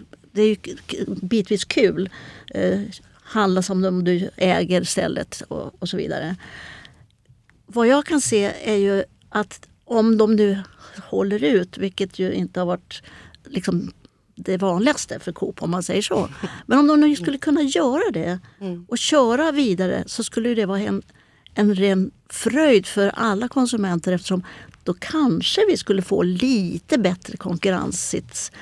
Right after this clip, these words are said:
Speaker 1: inom dagligvaruhandeln, för den är ju inte rolig som det är idag. Det har ju bara funnits en aktör som har varit och är fortfarande extremt skicklig, och de andra har liksom tassat efter och irrat fram och tillbaka.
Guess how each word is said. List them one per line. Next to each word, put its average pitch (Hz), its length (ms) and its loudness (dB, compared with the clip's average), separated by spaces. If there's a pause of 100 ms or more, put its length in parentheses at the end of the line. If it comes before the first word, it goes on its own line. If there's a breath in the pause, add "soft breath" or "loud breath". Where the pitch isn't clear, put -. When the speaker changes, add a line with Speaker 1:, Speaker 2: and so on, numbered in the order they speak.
(300 loud breath)
Speaker 1:
inom 190 240 2
dagligvaruhandeln, - 880 -2
för 190 120 -2
den 214 340 2
är 190 160 4
ju 196 160 4
inte 196 260 0
rolig 220 400 2
som 190 160 -4
det 175 80 0
är 175 80 0
idag. - 380 -6 (640)
Det 208 80 -2
har 226 100 6
ju 226 60 6
bara 220 240 2
funnits 214 640 0
en 190 420 2 (120)
aktör 185 560 -2 (340 loud breath)
som 202 200 0
har 190 140 4
varit 190 520 -2
och 202 340 -2
är 190 180 2
fortfarande 202 600 0
extremt 185 500 -4
skicklig, - 600 -2
och - 320 -4
de 233 120 6
andra 202 320 2
har 208 80 2
liksom 190 260 -2
tassat 190 380 -4
efter 196 440 -2
och 180 160 0 (480 soft breath)
irrat 190 460 4
fram 180 280 2
och 175 80 2
tillbaka. 214 540 -2